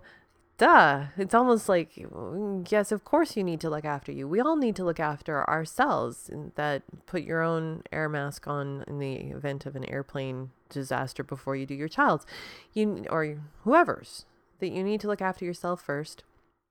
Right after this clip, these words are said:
to a point, to a basic survival point, and then you can worry about looking after others. Um, exceptions galore. I know this. We're talking gross generalities. Deal with it.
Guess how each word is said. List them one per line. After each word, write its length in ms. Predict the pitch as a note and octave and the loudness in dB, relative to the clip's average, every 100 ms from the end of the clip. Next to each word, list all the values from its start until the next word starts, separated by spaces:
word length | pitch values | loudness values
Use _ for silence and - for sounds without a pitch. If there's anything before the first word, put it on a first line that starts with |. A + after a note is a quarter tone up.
| _ _ _ - - | _ _ _ -20 -18
to 260 | - G#3 G3 | -6 -2 0
a 140 | G3 G3 | 0 0
point, 500 | D3 C#3 B2+ E3 - | -2 -6 -6 -10 -10
to 140 | F3+ | -8
a 120 | - | -4
basic 400 | F3+ F3 E3+ F#3 | -2 -2 -2 -6
survival 420 | - F#3+ D#3 D3+ D#3 | -6 -4 -4 -2 -4
point, 280 | - B2 - | -4 -8 -8
and 140 | G3 | -6
then 140 | A#3 B3 | -4 -4
you 60 | |
can 220 | G#3+ F3+ | -6 -6
worry 160 | D#3+ C#3+ | -2 -2
about 200 | C#3 B2 | -2 -2
looking 260 | C3+ - C3 | -4 -4 -8
after 240 | C3 - | -8 -8
others. 380 | - A2+ - - - - - - - - | -8 -8 -10 -16 -20 -20 -20 -20 -14 -4
Um, 400 | C#3 C#3 C3+ C#3 _ - | -2 -2 -6 -12 _ -8
exceptions 600 | F#3+ - G#3+ - G#3+ F#3+ | -8 2 2 2 -6 -2
galore. 500 | G3+ F3 D3+ D3+ - | -2 0 0 0 -2
I 100 | F#3+ | -4
know 380 | G#3+ F#3+ F3+ F#3 | -4 -4 -2 -2
this. 320 | E3+ E3 D#3+ | 0 -2 -2
We're 100 | F3 | -8
talking 380 | E3 F#3 E3+ G3 | -4 -6 -4 -6
gross 240 | F3 D3+ | -4 -6
generalities. 600 | - D3+ C#3+ C3+ C3+ C3+ | -6 -8 -6 -6 -6 -8
Deal 180 | B2+ A#2+ | -6 -6
with 120 | A2 | -6
it. 160 | - - | -10 -12